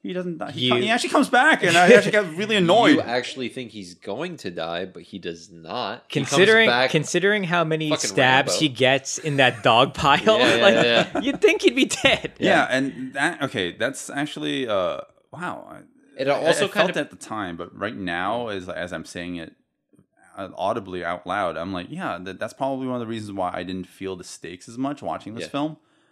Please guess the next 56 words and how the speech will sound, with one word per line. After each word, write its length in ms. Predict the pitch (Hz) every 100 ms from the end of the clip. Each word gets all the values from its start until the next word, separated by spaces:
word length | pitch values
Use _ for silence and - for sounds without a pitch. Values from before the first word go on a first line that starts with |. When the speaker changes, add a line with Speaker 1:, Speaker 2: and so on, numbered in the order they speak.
| _ -
Speaker 1:
'cause 140 | 107
I 140 | 98 98
felt 180 | 123
like 140 | 123 135
none 160 | 131
of 80 | 175
the 40 | 185
characters 460 | 160 160 - 107
are 300 | 98 92 92 -
in 160 | 101 -
any 400 | 107 113 101 95 -
danger 440 | 104 120 82 76
at 140 | 82 85
all. 380 | 98 85 - _ -
Speaker 2:
Yeah. 140 | 330 -
Speaker 1:
It's 100 | -
not 120 | 202
like 140 | 180 127
watch-, 220 | 135 - -
I, 100 | 117 - - -
I 60 | 113
hate 260 | 117 123
to 60 | -
keep 240 | _ - -
doing 220 | 127 101
this. 80 | 85
I 60 |
really 360 | 107 160 160 135 - -
think 160 | 120
it's 120 | 95 107
very 300 | 95 98 101
unfair 280 | 92 92
to 60 | 98
compare 400 | 90 85 90 87
this 160 | 90 -
to 60 |
The 120 | 82
Raid, 400 | 80 117 92 82 -
but 360 | 104 92 92 _ _ _ _ - _
it, 200 | 95 -
in 160 | 98 98
that 200 | 139 180
movie, 420 | 110 92 92 104
the 120 | -
first 240 | - 101 -
one 220 | 71 76
at 80 | -
least, 320 | 85 85 - _ _ _
it 120 | -
felt 200 | - 143
like 120 | 156 _ 120
any 220 | 143 151
of 60 |
them 220 | 147 147 135
could 140 | 135
die 420 | - 180 110 -